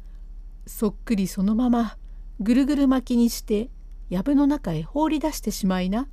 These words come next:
また入るといかんから。」と、これから大勢寄ってたかって、登録を縛って、外へ突き出しましたが、登録は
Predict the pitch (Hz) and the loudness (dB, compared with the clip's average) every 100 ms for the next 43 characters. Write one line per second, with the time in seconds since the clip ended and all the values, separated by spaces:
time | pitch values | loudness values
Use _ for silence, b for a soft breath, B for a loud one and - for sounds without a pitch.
0 | b b b b b b b 196 180 - | b b b b b b b -6 -4 -4
1 | 185 170 262 254 196 - 226 - 254 240 | -6 -2 2 4 2 -2 -4 0 2 4
2 | 214 156 139 - - - - - - - | 2 -2 -4 -8 -14 -16 -16 -16 -16 -16
3 | - - - 220 - - b b b - | -16 -12 -6 -6 -6 -12 b b b -16
4 | - - 247 247 240 233 233 - - 240 | -10 0 0 2 2 2 0 -8 -6 0
5 | 262 254 254 247 226 226 - 269 262 - | 0 2 4 4 4 2 -2 -6 -4 0
6 | 240 - - 214 208 - - 262 277 262 | -2 -2 -4 -4 -4 -10 -4 0 2 0
7 | - 247 240 233 208 233 240 - 226 240 | 0 0 2 2 0 -2 -2 -4 -4 -4
8 | - - - - - - 202 147 143 - | -8 -16 -16 -10 -6 -2 -2 -2 -4 -8
9 | 240 240 240 240 233 - 175 156 156 - | -2 -2 -2 -2 -2 -2 -6 -4 -6 -8
10 | b b b b b - - - - 214 | b b b b b -12 -16 -16 -2 4
11 | 208 202 196 202 190 185 - | 4 4 2 -2 0 -2 -6